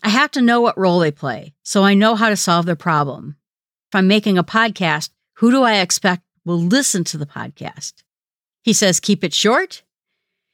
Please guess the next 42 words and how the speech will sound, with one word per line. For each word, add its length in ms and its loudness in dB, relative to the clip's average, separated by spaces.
Make 220 2
sure 260 2
that 200 0
you're 200 2
in 160 2
that 280 0
right 440 0
frame 300 0
of 100 2
mind 480 2
when 120 0
you're 160 2
gonna 240 4
do 260 0
some 260 -2
writing 520 0
or 140 0
some 180 0
creative 480 0
work. 340 0
Suggest 500 -2
going 460 2
for 260 0
a 80 0
walk 420 0
and 140 2
make 160 2
sure 180 2
that 160 2
you 140 0
have 260 0
a 80 0
notebook 540 0
or 80 2
something 360 0
that 180 -2
you 100 -4
can 400 -4
write 220 -2
your 140 2
ideas 520 2
down 440 0